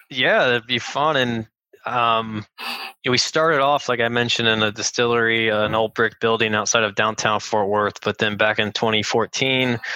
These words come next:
we knew we wanted to expand. So we actually bought, um, um,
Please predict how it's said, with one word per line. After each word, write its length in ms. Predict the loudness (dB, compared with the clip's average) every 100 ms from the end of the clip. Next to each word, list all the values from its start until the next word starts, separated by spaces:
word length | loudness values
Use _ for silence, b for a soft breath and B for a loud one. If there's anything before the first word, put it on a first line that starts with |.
| B B B B _ _ -6
we 160 | 0 2
knew 120 | 2
we 80 | 2
wanted 260 | 2 0
to 100 | 0
expand. 520 | 0 0 0 2 2
So 200 | 0 0
we 160 | 2 2
actually 320 | 2 0 -4 -2
bought, 360 | 0 2 0 -6 _
um, 420 | -2 0 0 -2 -6 _ _ _ _ _
um, 640 | -2 0 2 2 2 0